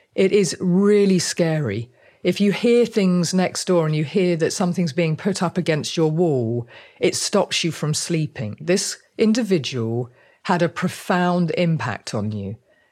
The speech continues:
And I know you didn't really want to talk about it because you didn't want to go back to that place. And I know a lot of people who feel that way once they've moved on. And look, I've been stalked too, so I totally get it.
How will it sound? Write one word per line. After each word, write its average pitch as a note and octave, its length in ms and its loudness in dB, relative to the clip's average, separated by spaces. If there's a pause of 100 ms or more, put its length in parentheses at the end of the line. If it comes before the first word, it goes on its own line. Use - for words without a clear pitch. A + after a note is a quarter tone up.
And D#3+ 320 0
I G3 140 2
know G3+ 140 4
you G#3 300 4
didn't G#3 260 2
really G3 180 4
want G3 180 2
to F#3 80 -4
talk A#3+ 360 2
about C3+ 500 -2 (300)
it D#3+ 240 2
because F3+ 280 0
you E3 60 0
didn't E3 240 0
want D#3+ 200 0
to F3 80 -2
go D#3+ 180 2
back F3+ 380 -2
to - 120 -4
that D#3 240 -2
place. A#2 720 -4 (420)
And E3+ 180 0
I - 120 2
know F#3 200 4
a F#3 40 4
lot G3 180 4
of G#3 100 -2
people D#3+ 300 -2
who E3 160 0
feel F3 320 2
that D3+ 180 0
way D#3 200 2
once D#3+ 260 -2
they've D#3+ 160 0
moved D3+ 300 -2
on. D3 180 2
And F#3 100 2
look, C4+ 200 2
I've G#3 240 0
been E3 160 2
stalked - 420 -2
too, D#3 260 -2
so E3+ 200 0
I D#3+ 80 2
totally F#3+ 640 -2
get D3 340 -2
it. - 260 -12